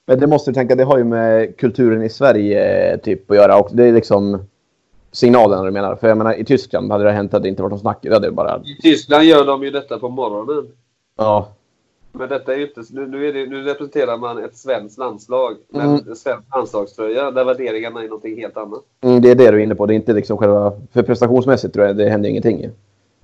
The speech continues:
Speaker 1: Alltså,
Speaker 2: Nej, och sen
Speaker 1: ja, alltså, just
Speaker 2: får
Speaker 1: det,
Speaker 2: man
Speaker 1: på-, det påverkar säkert att det har blivit en grej av det. Påverkar väl garanterat, liksom.
Speaker 2: Ja, alltså, den, den ska vi bara prata, för det kan vi prata om. Den prestationen mot Portugal.
Speaker 1: Ja, det var inte
Speaker 2: Då
Speaker 1: bra.
Speaker 2: kan de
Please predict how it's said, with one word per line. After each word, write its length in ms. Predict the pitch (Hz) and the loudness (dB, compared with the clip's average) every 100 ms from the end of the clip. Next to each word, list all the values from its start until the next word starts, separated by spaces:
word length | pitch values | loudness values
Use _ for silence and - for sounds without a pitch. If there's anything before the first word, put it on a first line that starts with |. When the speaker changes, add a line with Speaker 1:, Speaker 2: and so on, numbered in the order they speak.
| _ _ _ - | _ _ _ -20
Speaker 1:
Alltså, 260 | - 113 - | -8 -4 2
Speaker 2:
Nej, 280 | 104 101 117 | 4 6 4
och 80 | 117 | 0
sen 140 | 123 123 | -4 4
Speaker 1:
ja, 160 | 135 | 8
alltså, 160 | 131 139 | 8 6
just 120 | 143 | 4
Speaker 2:
får 60 | 127 | 2
Speaker 1:
det, 60 | |
Speaker 2:
man 80 | 131 | 2
Speaker 1:
på-, 40 | 143 | 2
det 60 | |
påverkar 380 | 131 139 139 120 | 4 6 6 4
säkert 200 | 113 110 | -2 -2
att 60 | 110 | 0
det 40 | |
har 40 | |
blivit 200 | 113 113 | 0 2
en 100 | 113 | 0
grej 260 | 113 127 107 | 2 0 0
av 120 | 95 | -2
det. 80 | 95 | -4
Påverkar 440 | - 107 87 - | -4 -2 -2 -4
väl 320 | 90 95 85 65 | -4 -6 -10 -14
garanterat, 500 | 113 131 104 104 65 | -8 -8 -6 -6 -6
liksom. 200 | - - | -10 -2
Speaker 2:
Ja, 320 | 123 127 127 123 | 2 2 0 -4
alltså, 220 | 123 123 | -6 -14
den, 360 | 120 127 117 | -14 -18 -18
den 160 | 123 120 | -16 -16
ska 120 | 135 | -16
vi 100 | 135 | -14
bara 200 | 135 120 | -12 -14
prata, 300 | 107 120 104 | -12 -14 -14
för 80 | 117 | -14
det 100 | 123 | -14
kan 140 | 123 139 | -12 -14
vi 80 | |
prata 300 | 143 135 107 | -12 -12 -12
om. 160 | 107 104 | -16 -10
Den 240 | 123 110 | -8 -8
prestationen 880 | 113 123 127 127 139 113 101 120 147 | -10 -10 -10 -10 -10 -14 -12 -8 -8
mot 260 | 135 127 - | -8 -16 -14
Portugal. 640 | 123 _ - 113 151 110 - _ _ - | -14 _ -14 -6 -6 -6 -14 _ _ -10
Speaker 1:
Ja, 100 | 107 | -6
det 60 | 104 - | -6 -8
var 60 | |
inte 120 | - - | -12 -4
Speaker 2:
Då 100 | 120 | -2
Speaker 1:
bra. 100 | - | 0
Speaker 2:
kan 100 | |
de 100 | 135 | -4